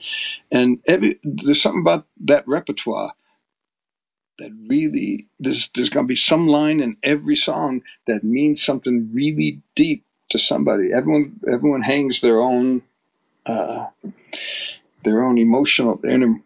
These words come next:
emotional life on these songs, so it means something different to everybody. And, and Robert Hunter and Barlow and Bobby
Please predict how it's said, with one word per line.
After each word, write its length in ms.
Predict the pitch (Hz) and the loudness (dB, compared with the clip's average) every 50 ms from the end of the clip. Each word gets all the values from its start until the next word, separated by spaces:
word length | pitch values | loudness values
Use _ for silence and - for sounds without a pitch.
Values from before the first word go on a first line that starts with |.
| - - | -2 0
emotional 520 | 123 113 123 135 120 - - 120 104 104 | 2 4 4 2 2 0 0 0 2 2
life 260 | 104 120 135 135 - - | 2 2 2 0 0 -4
on 100 | 98 104 | -4 -4
these 160 | 107 - - | -2 -2 -2
songs, 300 | 113 107 107 113 - - | 0 0 0 0 0 2
so 60 | 117 | 2
it 100 | - 202 | 2 2
means 300 | 110 120 139 135 120 - | 2 2 2 2 2 2
something 240 | - - - 110 107 | 0 0 0 0 0
different 340 | 143 151 - - 110 107 - | 0 0 0 0 -4 -4 -4
to 140 | 117 - | -4 -2
everybody. 500 | 131 135 131 - 107 - - - - - - - _ _ _ _ _ _ - | -2 -2 -2 -4 -8 -8 -6 -10 -10 -10 -12 -20 _ _ _ _ _ _ -4
And, 440 | - 117 113 107 107 104 104 104 - _ _ _ _ _ _ _ _ _ _ _ _ - | 0 0 2 4 2 2 0 -2 -6 _ _ _ _ _ _ _ _ _ _ _ _ -6
and 300 | 101 98 98 - - - - - 76 | -4 -4 -4 -4 -8 -10 -10 -12 -10
Robert 400 | - 113 117 120 120 117 113 104 | -4 0 2 2 2 4 2 2
Hunter 420 | - 117 120 113 - 135 131 131 127 | 2 0 0 0 2 2 2 2 2
and 220 | 113 98 95 92 | 2 0 -2 -2
Barlow 580 | - 110 107 110 117 117 117 113 113 113 113 110 | -2 0 2 2 2 2 2 2 2 2 0 -2
and 140 | 98 101 - | -4 -4 -4
Bobby 640 | 107 107 110 113 113 104 104 107 104 107 107 104 | -4 -2 -2 -2 -2 -2 0 0 0 0 0 -2